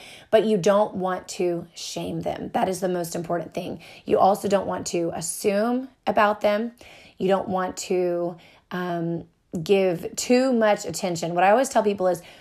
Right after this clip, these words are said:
you wanna give lots of attention to what's good,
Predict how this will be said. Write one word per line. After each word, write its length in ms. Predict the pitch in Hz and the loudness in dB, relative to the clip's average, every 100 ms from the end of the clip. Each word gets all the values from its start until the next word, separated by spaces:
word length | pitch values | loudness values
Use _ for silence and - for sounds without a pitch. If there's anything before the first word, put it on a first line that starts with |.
| - | -6
you 120 | 196 | 0
wanna 180 | 208 247 | 2 4
give 240 | 226 202 180 | 6 6 6
lots 720 | 180 180 196 269 294 330 339 | 2 4 6 6 4 2 4
of 80 | 277 | 4
attention 300 | 269 285 262 | 6 4 2
to 60 | 240 | 4
what's 180 | 226 | 2
good, 440 | 180 208 226 277 | 4 8 8 6